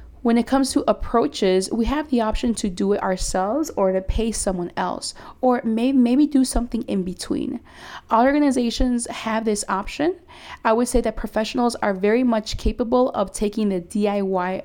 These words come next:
route. And I would say that this situation makes sense if your situation is simple,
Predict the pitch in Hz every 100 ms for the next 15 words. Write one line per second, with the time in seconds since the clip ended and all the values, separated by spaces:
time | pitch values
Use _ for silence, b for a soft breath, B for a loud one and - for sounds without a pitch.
0 | - 196 180 311 - - - B B B
1 | B 247 240 247 226 294 370 - 202 185
2 | 196 196 - 233 330 - 254 247 226 254
3 | 240 175 - 214 214 370 - - 233 285
4 | 208 247 - B B - 233 226 220 220
5 | 226 240 269 254 233 220 - 220 - 254
6 | - - 185 311